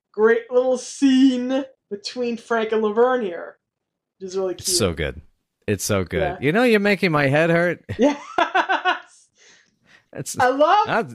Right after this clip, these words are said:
Speaker 2: yeah, his every line
Speaker 1: Go ahead.
Speaker 2: delivery Frank has in this, you know, just Phil just kills it. You
Speaker 1: Yeah.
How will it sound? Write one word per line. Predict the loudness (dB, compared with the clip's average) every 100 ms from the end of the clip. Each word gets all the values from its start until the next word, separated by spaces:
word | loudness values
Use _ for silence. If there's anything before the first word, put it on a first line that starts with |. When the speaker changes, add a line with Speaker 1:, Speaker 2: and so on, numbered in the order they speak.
| -20 _ _
Speaker 2:
yeah, | -2 0
his | 0 -2 -2
every | -2 0
line | 0 2 0 0
Speaker 1:
Go |
ahead. | 0
Speaker 2:
delivery | 2 2
Frank | 0 0 0
has | 0 -2 -2 -2
in | -4
this, | -4 -4
you | -4 -2
know, | -2 -6
just | -2 -2 -2 -4
Phil | 0 2 2 -2 _
just | -10 -8 -8
kills | -4 -2 -2
it. | -6 -8 _ _ -8
You |
Speaker 1:
Yeah. | -6